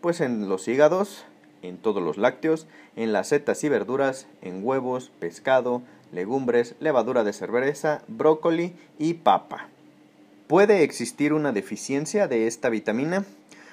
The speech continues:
Pues como ocurre con otras vitaminas, en estos días es muy difícil presentar un déficit de la biotina,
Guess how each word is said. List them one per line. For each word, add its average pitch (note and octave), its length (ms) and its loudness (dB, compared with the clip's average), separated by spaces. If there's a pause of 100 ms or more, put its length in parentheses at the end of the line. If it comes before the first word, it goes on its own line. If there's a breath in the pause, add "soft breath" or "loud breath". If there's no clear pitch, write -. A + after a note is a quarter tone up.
(180 loud breath)
Pues G#3 200 4
como G3+ 200 0
ocurre A3 320 0
con F3+ 160 -4
otras F#3 240 -4
vitaminas, D#3 680 -2 (180)
en D#3+ 140 -6
estos G3 340 -4
días D3+ 340 2
es G3 180 -4
muy G3 180 -2
difícil D3+ 440 -6
presentar G#2+ 540 -4
un A2 100 -2
déficit A2 420 0
de G2 140 -4
la F2+ 140 0
biotina, G2+ 460 -2